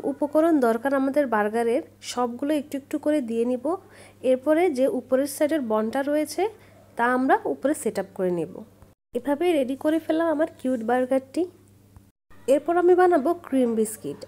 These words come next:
আর এই ক্রিম বিস্কিট বানানোর জন্য উপরে এবং নিচে আমি বেগুনি কালার লেয়ার দিয়েছি, আর মাঝখানে একটি ক্রিম লেয়ার দিয়েছি। এরপর আমি বাচ্চাদের ললিপপ বানাবো। এর জন্য একটু লাল ক্লে নিয়ে রাউন্ড করে নিয়েছি, আর একটি সাদা পাইপ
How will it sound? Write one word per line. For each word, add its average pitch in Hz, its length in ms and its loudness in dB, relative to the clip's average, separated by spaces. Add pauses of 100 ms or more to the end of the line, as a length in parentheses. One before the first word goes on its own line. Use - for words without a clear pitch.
আর 240 140 -2
এই 240 80 2
ক্রিম 262 340 0
বিস্কিট 320 380 0
বানানোর 330 380 2
জন্য 269 320 2
উপরে 294 380 2
এবং 285 400 0
নিচে 240 280 -2
আমি 277 200 0
বেগুনি 226 400 2
কালার 262 280 2
লেয়ার 208 360 0
দিয়েছি, 247 420 -4
আর 202 240 -6
মাঝখানে 202 480 -2
একটি 269 180 -6
ক্রিম 233 420 -4
লেয়ার 254 300 2
দিয়েছি। 277 460 0 (380)
এরপর 277 280 0
আমি 330 180 0
বাচ্চাদের 277 480 -4
ললিপপ 226 480 -2
বানাবো। 254 480 -2 (100)
এর 226 200 -2
জন্য 254 200 0
একটু 277 200 -2
লাল 226 500 -2
ক্লে 262 240 0
নিয়ে 269 440 -2
রাউন্ড 202 420 -4
করে 240 220 2
নিয়েছি, 240 640 -2
আর 226 320 -8
একটি 269 380 -6 (280)
সাদা 208 380 -4
পাইপ 196 320 -2